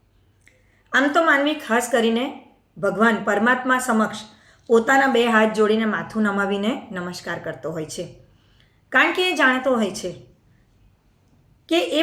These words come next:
પરમ તત્વના એના ઉપર કેટલા ઉપકારો છે. સાથે સાથે માનવી એ પણ જાણતો હોય છે કે એ પરમ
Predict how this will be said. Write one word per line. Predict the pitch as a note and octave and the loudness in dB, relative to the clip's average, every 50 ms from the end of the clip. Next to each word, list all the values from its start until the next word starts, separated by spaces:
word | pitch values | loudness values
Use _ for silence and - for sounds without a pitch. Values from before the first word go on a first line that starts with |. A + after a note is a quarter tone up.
| D#4+ - | 0 2
પરમ | - A#3+ A#3+ D4 E4+ F4 | 2 4 4 4 2 2
તત્વના | - - C#4 C#4 - - - C4+ C4+ C#4+ D#4 - - - - A3 A#3+ C#4 C#4 - | 0 0 0 -2 -2 -4 0 2 2 2 2 0 -6 -6 -4 0 2 2 0 0
એના | G#3 G#3+ G#3+ A#3+ B3 B3 | 0 0 0 2 2 0
ઉપર | A#3 - B3+ B3+ B3+ - - - - - | 0 0 0 0 0 -2 -10 -14 -10 -6
કેટલા | A3 G3 - - A#3+ B3+ C4 - - | -4 -4 -4 0 2 2 2 2 -2
ઉપકારો | F#3 D#3+ - - G#3 G3 F#3 F3+ E3 | -8 -10 -8 -6 -4 -4 -4 -4 -6
છે. | D#3+ - - F3 - - - - _ _ _ _ _ _ _ _ - - - - - | -8 -10 -10 -10 -10 -10 -14 -20 _ _ _ _ _ _ _ _ -20 -20 -20 -20 -14
સાથે | - - B3+ A3+ A3 - D#4 | -6 0 2 2 4 4 2
સાથે | D#4 - D#4 C#4+ - D#4+ | 2 4 2 2 2 2
માનવી | D#4+ D4+ C4 B3+ B3+ C4+ D4+ D#4+ - - | 2 2 2 2 2 0 0 0 0 0
એ | A3+ | -2
પણ | A3 - C#4+ D4 C#4+ | 0 2 2 2 2
જાણતો | C#4+ C4+ B3+ B3 B3+ D4 | 2 2 2 2 4 4
હોય | C#4+ C#4+ | 4 4
છે | C#4+ D#4+ D4+ | 2 0 -6
કે | - C#4 C4+ | -2 0 0
એ | C#4+ D4+ | 0 0
પરમ | - - B3+ A#3+ C4 C4+ | 0 0 2 2 2 2